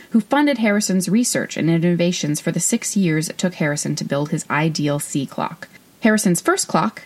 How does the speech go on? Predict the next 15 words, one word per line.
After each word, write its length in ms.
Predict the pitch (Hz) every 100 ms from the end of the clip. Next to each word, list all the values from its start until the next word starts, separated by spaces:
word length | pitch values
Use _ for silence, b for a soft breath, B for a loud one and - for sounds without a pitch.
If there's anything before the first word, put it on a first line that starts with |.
| -
H 220 | 247 -
one, 360 | 185 160 156
was 140 | 196 190
tested 360 | - 226 -
by 120 | - 185
the 80 |
British 320 | 175 196 226 -
Admiralty 680 | 180 180 170 156 156 151
in 140 | 156 170
seventeen 500 | - 190 190 196 180
thirty-six 760 | 165 156 - - - - - - B B
and 100 | 180
did 140 | 196
amazingly 580 | 208 190 180 196 156 156
well. 340 | 160 156 -